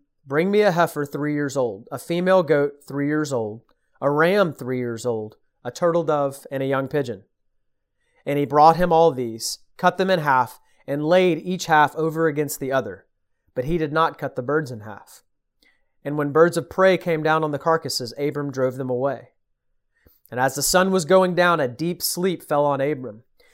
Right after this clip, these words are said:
And behold, dreadful and great darkness fell upon him. Then the Lord said to Abram,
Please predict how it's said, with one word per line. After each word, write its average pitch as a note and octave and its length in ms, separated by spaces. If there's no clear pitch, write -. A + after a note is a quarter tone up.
And D#3 120
behold, E3 420
dreadful D#3 600
and B2+ 140
great D#3+ 400
darkness E3 500
fell C#3 180
upon B2+ 320
him. G#2 200
Then D3 140
the D3+ 80
Lord D#3 300
said D#3 220
to C#3+ 220
Abram, C3 340